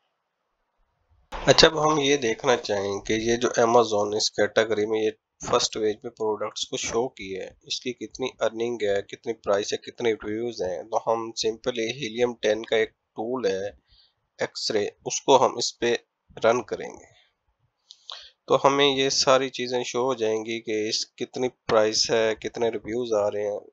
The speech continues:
वहाँ पे हमें जो product हमारे criteria के मुताबिक लगेगी हम उसको देख लेंगे।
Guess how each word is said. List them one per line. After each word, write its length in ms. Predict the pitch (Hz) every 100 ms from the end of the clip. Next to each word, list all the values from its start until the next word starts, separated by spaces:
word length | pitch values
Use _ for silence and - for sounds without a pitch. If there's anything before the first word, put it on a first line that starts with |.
| _ 113
वहाँ 280 | 120 117 110
पे 100 | 120
हमें 280 | 135 110 110
जो 280 | 107 110 107 107 -
product 420 | 113 110 110 -
हमारे 260 | 127 107 107
criteria 540 | 110 107 104 107 107
के 120 | 107
मुताबिक 340 | 107 - 104 107
लगेगी 360 | 101 110 113
हम 140 | 131 104 82
उसको 320 | - - 139 143 _ _ - _ _ 147 -
देख 240 | 90 -
लेंगे। 260 | - -